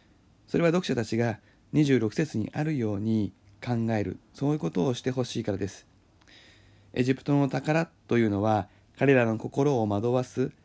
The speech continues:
後戻りの誘惑のことです。キリストのゆえに受ける恥ずかしみが富であるというのは、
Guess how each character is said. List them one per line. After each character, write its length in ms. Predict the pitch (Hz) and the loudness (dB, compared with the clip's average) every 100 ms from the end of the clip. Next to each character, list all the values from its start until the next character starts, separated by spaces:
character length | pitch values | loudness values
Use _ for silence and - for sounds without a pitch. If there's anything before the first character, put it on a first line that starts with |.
| _ | _
後 240 | - 113 131 | -6 0 2
戻 240 | 131 127 | 2 0
り 80 | 123 | 0
の 140 | 123 | 0
誘 140 | 117 113 | 0 0
惑 200 | 107 113 | -2 -2
の 100 | 107 | -4
こ 80 | |
と 80 | 104 | -4
で 100 | 95 | -6
す。 180 | - - _ _ _ _ _ _ - - _ | -8 -20 _ _ _ _ _ _ -20 -20 _
キ 140 | - 139 | 0 2
リ 80 | 131 | 2
ス 80 | |
ト 80 | 143 | 2
の 100 | 135 | 2
ゆ 140 | 131 135 | 4 4
え 40 | |
に 80 | 123 | 2
受 120 | 110 | 0
け 120 | 131 | 0
る 60 | 117 | -2
恥 200 | - 117 | -2 -4
ず 60 | |
か 120 | 120 120 | -4 -4
し 120 | 127 | -2
み 100 | 123 | -2
が 120 | 117 | -2
富 280 | - 175 165 | -4 -2 0
で 120 | 113 | 0
あ 80 | 104 | 0
る 100 | 101 | -2
と 120 | - | -4
い 60 | 101 | -4
う 40 | |
の 100 | 98 | -2
は、 200 | 107 101 | -2 -2